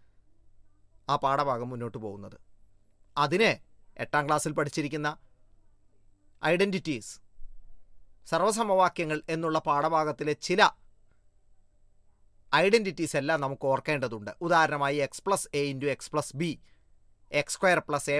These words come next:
plus b into a b എന്നുള്ളതും എക്സ് സ്ക്വയർ minus എ സ്ക്വയർ equal to x plus a into x minus a എന്നുള്ളതും ഈ സന്ദർഭത്തിൽ വളരെ പ്രസക്തമായിട്ടുള്ള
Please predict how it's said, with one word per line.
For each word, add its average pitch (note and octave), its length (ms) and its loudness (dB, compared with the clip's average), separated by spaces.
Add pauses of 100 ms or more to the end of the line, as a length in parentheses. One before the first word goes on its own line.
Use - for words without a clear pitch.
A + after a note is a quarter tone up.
plus F3 260 -2
b D3 160 0
into C3+ 160 -6 (160)
a - 20 -2 (120)
b D#3 100 -4 (760)
എന്നുള്ളതും C3+ 460 -2 (680)
എക്സ് - 200 -2
സ്ക്വയർ A#3 380 8 (100)
minus F#3 380 4 (1400)
എ E3 140 6 (140)
സ്ക്വയർ D#3+ 380 6 (840)
equal F3+ 420 4
to E3 60 0 (400)
x C#3+ 260 2
plus A#3 180 6 (200)
a - 20 6 (140)
into E3+ 240 2 (360)
x - 200 -8
minus G#3 340 4 (120)
a - 20 4 (260)
എന്നുള്ളതും C3 480 0 (1800)
ഈ F3+ 120 2 (140)
സന്ദർഭത്തിൽ D#3 500 2 (140)
വളരെ D3+ 300 4
പ്രസക്തമായിട്ടുള്ള D3 760 0